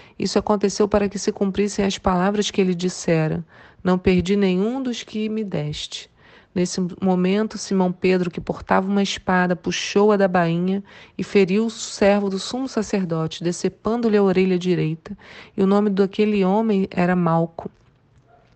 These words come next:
Então Jesus ordenou a Pedro: "Embainha a tua espada, acaso não haverei de beber o cálice que o meu pai me deu?"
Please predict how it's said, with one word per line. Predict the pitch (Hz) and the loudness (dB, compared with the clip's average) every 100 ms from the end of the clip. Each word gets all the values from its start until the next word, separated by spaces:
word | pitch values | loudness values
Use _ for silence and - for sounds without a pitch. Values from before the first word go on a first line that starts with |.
| _ - | _ -6
Então | 196 196 185 | 0 2 4
Jesus | 185 180 208 226 | 4 2 2 4
ordenou | 214 202 196 185 | 4 4 4 4
a | 180 | 2
Pedro: | - 175 165 170 185 - _ - - - - - - | 2 0 0 -2 -6 -8 _ -20 -20 -20 -20 -20 -6
"Embainha | 208 220 190 170 202 254 285 | 0 0 2 4 4 4 0
a | |
tua | - 285 | 0 -2
espada, | - - 220 226 214 185 - | -2 -2 0 2 0 -2 -4
acaso | 202 202 233 233 220 | -6 -2 0 2 2
não | 208 | 2
haverei | 202 190 180 226 | 2 2 2 2
de | 233 | 2
beber | 190 180 190 | 2 2 0
o | |
cálice | 185 - 214 220 190 - | -2 -2 0 0 -2 -2
que | 214 | 0
o | |
meu | 226 233 247 | 0 -2 -2
pai | - 196 190 | -2 0 0
me | 170 | -2
deu?" | 156 180 196 | -2 -2 -2